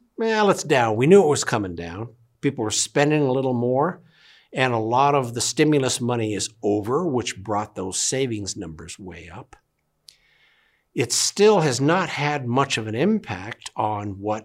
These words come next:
is in savings and checking accounts in the U S. That's seventeen trillion dollars sitting in the banks.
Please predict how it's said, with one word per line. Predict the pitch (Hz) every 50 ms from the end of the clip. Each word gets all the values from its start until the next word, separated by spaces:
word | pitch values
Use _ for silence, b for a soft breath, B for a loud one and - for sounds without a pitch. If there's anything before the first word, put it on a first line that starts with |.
| -
is | 107 101 101 104 117
in | 104 98 101 104 101 98 95 98 95 - _ _ _ _ _ _ _ _ _ _ _ _
savings | - - - - 117 104 107 - 95 95 107 117 123 - -
and | 104 98 101 95
checking | - - 147 190 - - 185 160 127
accounts | 98 - - - 92 85 85 120 165 - - - - -
in | - 104 101
the | 101
U | 101 95 92 85 82 82
S. | 82 87 113 - - - - _ _ _ _ _ _ _ _ _ _ _ _ _ _ _ _ _ _ _ _ _
That's | - 175 202 190 -
seventeen | - - 175 156 143 143 131 131 - 147 147 139 127
trillion | - - 151 151 156 147 143 139 131
dollars | 135 160 185 185 139 107 95 92 -
sitting | - - 117 110 110 107
in | 104 101
the | 101
banks. | 98 131 143 139 - - - - - - - -